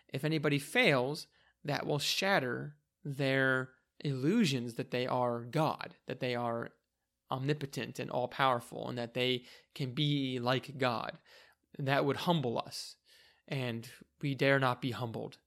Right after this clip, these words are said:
in the society of Satan. So these are the four aspects of the society of Satan that, uh, Rushdoony brings out.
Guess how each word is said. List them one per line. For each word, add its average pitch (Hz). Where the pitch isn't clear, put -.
in 120
the 117
society 120
of 131
Satan. -
So -
these 190
are 190
the 156
four 160
aspects 143
of 127
the 123
society 120
of 117
Satan 120
that, 113
uh, -
Rushdoony 123
brings 120
out. 95